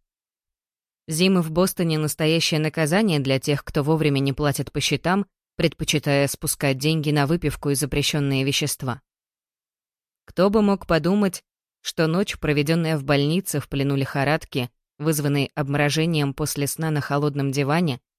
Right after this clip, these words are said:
станет моим благословением и карточкой по спасению от глупой смерти.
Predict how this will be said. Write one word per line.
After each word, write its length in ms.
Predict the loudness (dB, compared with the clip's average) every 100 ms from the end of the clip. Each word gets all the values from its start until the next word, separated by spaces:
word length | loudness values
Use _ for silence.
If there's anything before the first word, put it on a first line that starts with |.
| _ _ _ _ _
станет 420 | -14 -4 -2 -2 -2
моим 320 | 0 0 0
благословением 1040 | 0 0 -2 -2 0 0 0 0 -2 -4 _ _ _ _
и 100 | -4
карточкой 600 | 0 0 0 -2 -4 -4
по 100 | -2
спасению 720 | -4 -4 -4 -2 0 2 0 -2
от 160 | -6 -6
глупой 380 | -4 -4 -2 -4
смерти. 580 | -2 -2 -4 -8 -14